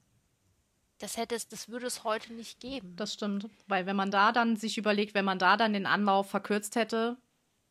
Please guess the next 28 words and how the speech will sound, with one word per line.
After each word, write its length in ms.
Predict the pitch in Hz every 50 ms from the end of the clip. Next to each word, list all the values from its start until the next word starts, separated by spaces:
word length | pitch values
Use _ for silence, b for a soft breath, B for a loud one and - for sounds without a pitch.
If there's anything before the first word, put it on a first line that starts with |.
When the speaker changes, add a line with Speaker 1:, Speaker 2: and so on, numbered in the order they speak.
| _ _ -
Speaker 2:
wäre 840 | 180 180 190 180 180 190 202 196 208 202 202 202 202 202 180 - - -
Jana 300 | 185 190 180 175 175 -
Ahorn 600 | - 170 180 185 185 202 196 190 190 190 190 -
erstens 340 | - - 170 185 196 190 185
mal 100 | 202 185
nie, 240 | 180 185 - - 180
klar, 260 | - - 190 208 214
er 80 | 190 170
wäre 100 | 175 170
nicht 160 | 175 175 -
gestürzt 440 | - - - - 180 208 240 - -
vielleicht 360 | - 233 240 233 233 - -
auch, 220 | - 220 240 254 -
das 180 | 208 202 -
wäre 160 | 190 185 180
ja 80 | 180 175
gut 260 | 170 196 220 - -
gewesen, 500 | - 262 240 262 262 277 269 311 311 311 B B B B B B B B B B B
aber 380 | - 180 202 214 247 247 233
er 160 | 196 208 202
wäre 160 | 208 202 196 196
auch 80 | 196
niemals 320 | 214 202 202 202 196 196 -
so 120 | 190 180
weit 380 | 185 180 180 180 _ - - -
gesprungen. 580 | 190 - - - - 233 208 180 160 160 170 -
Und 320 | - 160 185 185 185 170
auch, 420 | - - 170 185 196 196 196 -